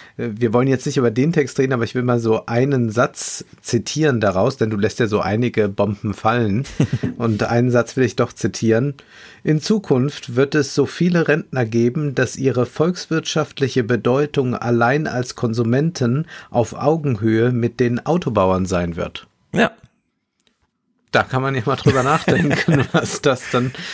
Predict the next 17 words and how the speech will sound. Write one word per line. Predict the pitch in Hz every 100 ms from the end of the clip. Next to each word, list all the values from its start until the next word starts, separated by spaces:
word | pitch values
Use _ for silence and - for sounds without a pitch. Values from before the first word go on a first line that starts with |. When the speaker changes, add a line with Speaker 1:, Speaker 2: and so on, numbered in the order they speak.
| - -
Speaker 2:
Ja. | 160
Speaker 1:
für | - 135 135
eine | 135 127
Volkswirtschaft | 120 131 131 - 127 - 127 -
bedeutet. | 107 120 175 127 127 - - - - - - -
Sehr, | - - 131 156 160 156 - - - - - -
<laughs> | _ - - - - - _
sehr | - 135
erschütternd, | 143 127 170 156 127 117
das | 113
so | 127
zu | 120 127
lesen. | 107 131 139 123 196 - - - - - -
Ja, | 127 135 156 85 _ - _
und | - 139 143 147 135 - -
es | 127 -
gab | 131 131